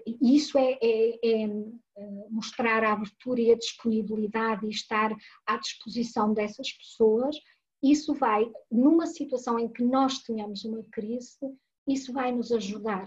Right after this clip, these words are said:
Porquê? Porque pelo menos vamos criar, hum, por parte de quem está,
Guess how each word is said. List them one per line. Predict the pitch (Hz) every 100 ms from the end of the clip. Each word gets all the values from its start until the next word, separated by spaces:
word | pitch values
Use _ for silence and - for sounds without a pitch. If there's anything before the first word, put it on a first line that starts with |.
| - -
Porquê? | 277 - - 247 339 - _ _ _ _ 294
Porque | 285 - 240 226 - _
pelo | 277 285
menos | 269 294 302
vamos | 285 269 269
criar, | - - 233 233 254 226 190 - - _ _ _ 208
hum, | 202 202 196 202 208 208 -
por | 240
parte | - 226 220 -
de | 202 226
quem | - 254
está, | 240 - 226 202 196